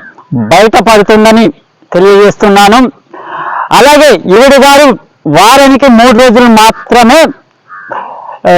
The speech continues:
కొయ్యూరు కేజీబీవీలో సందర్శిస్తారు. మరి పిఎస్సీఎల్ అటెండెన్స్ ఉన్నా సరే ఈవిడ ఎలా మేనేజ్ చేసుకుంటున్నారో ఎవరికి తెలియని పరిస్థితి.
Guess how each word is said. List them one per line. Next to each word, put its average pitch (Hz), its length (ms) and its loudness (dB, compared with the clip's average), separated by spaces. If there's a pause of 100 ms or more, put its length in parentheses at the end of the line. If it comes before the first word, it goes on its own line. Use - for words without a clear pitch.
(140)
కొయ్యూరు 240 380 0
కేజీబీవీలో 226 680 2
సందర్శిస్తారు. 208 880 0 (500)
మరి 190 340 2
పిఎస్సీఎల్ 247 640 2 (120)
అటెండెన్స్ 233 580 0
ఉన్నా 233 240 2
సరే 240 300 0 (420)
ఈవిడ 214 240 2
ఎలా 220 460 2
మేనేజ్ 208 460 0
చేసుకుంటున్నారో 202 680 0 (580)
ఎవరికి 185 300 0
తెలియని 190 380 0
పరిస్థితి. 180 580 -2